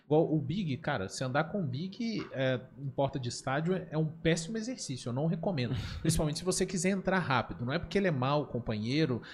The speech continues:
Speaker 1: resenha ruim, nada disso, não. Mas, cara, e-, ele não consegue, ele é parado constantemente, sabe? E, e
Speaker 2: <laughs>
Speaker 1: ele é um cara que me ensinou muito
Speaker 2: Eu
Speaker 1: sobre,
Speaker 2: não.
Speaker 1: sobre isso. É, nin-, é,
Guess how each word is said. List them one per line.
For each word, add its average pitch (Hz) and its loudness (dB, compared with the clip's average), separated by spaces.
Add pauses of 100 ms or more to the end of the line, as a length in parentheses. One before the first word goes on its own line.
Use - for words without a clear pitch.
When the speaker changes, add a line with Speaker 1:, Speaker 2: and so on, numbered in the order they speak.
Speaker 1:
resenha 131 0
ruim, 147 2
nada 175 2
disso, 165 -2
não. 117 -2 (260)
Mas, 220 -4
cara, 185 6
e-, 156 2
ele 185 8
não 202 4
consegue, 170 -2
ele 147 0
é - 2
parado 156 4
constantemente, 160 -2 (260)
sabe? 143 2 (320)
E, 160 12 (120)
e 165 2
Speaker 2:
<laughs> 180 12
Speaker 1:
ele 208 8
é 226 2
um 214 0
cara 170 4
que 170 -2
me 185 2
ensinou 185 2
muito 180 4
Speaker 2:
Eu 165 4
Speaker 1:
sobre, 175 6
Speaker 2:
não. - -12
Speaker 1:
sobre 156 2
isso. 123 0
É, 135 2 (600)
nin-, 208 2
é, 143 -6